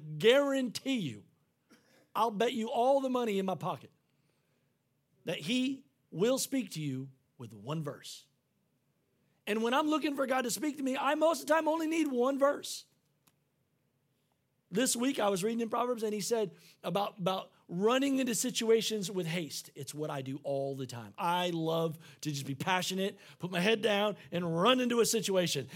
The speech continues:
And then afterwards I realize that was the wrong thing to do. God said it to me again. I knew it. I heard the word of the Lord, and I knew today the only thing I need to do is shut up. Don't run into a situation.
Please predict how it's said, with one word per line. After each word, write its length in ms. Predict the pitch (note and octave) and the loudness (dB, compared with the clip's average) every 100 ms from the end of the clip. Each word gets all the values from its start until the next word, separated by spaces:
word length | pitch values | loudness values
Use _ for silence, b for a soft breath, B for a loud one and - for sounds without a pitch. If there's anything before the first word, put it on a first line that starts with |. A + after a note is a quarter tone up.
| F3 | -2
And 100 | F#3 | 0
then 120 | F#3 | 4
afterwards 480 | G#3 B3 B3+ C4 A3+ | 2 2 6 6 6
I 40 | |
realize 460 | A3+ C4 A#3 G#3+ F3+ | 4 6 6 4 2
that 180 | E3+ F3+ | -2 -2
was 140 | E3 | -2
the 100 | E3 | -2
wrong 680 | E3 E3+ G#3+ A3+ A3+ A3+ G#3+ | 0 6 8 8 6 2 0
thing 500 | G3 A#3 A3+ G#3+ G#3 | 2 2 2 -2 -4
to 80 | G#3 | -2
do. 300 | A3 F#3+ C3 b b b b b b b _ _ | 0 0 -2 b b b b b b b _ _
God 200 | D3 D3+ | -2 0
said 200 | - A3 | 4 4
it 40 | A3+ | 4
to 80 | A3+ | 2
me 100 | A#3 | 2
again. 380 | G#3+ B3+ C4 | 4 6 6
I 220 | C4 F#3+ G3 | 4 2 0
knew 360 | G#3+ A#3+ C4 | 2 2 4
it. 80 | B3 | 4
I 80 | F3+ | 4
heard 180 | G#3+ A#3 | 2 4
the 80 | |
word 120 | A#3+ B3 | 6 8
of 80 | |
the 40 | A#3+ | 8
Lord, 240 | B3 B3 | 8 6
and 80 | G#3+ | 4
I 120 | A3+ | 2
knew 180 | A#3+ B3 | 2 0
today 400 | F#3 G#3 B3 A#3+ | 0 4 4 4
the 60 | G3 | 2
only 180 | A3 | 2
thing 120 | A#3 A3+ | 0 0
I 100 | A#3 | 0
need 200 | A#3 A3 | -2 0
to 60 | |
do 100 | A#3 | 0
is 80 | G#3 | 0
shut 340 | - - G#3+ D#3+ | -4 0 0 0
up. 200 | B2+ _ b b D3+ | -4 _ b b -4
Don't 240 | D#3 A3+ A3 | 4 6 6
run 160 | G#3 | 2
into 220 | G#3 G3 F#3+ | 2 0 0
a 40 | |
situation. 500 | G3 E3+ E3 C#3 | 0 -2 -2 -4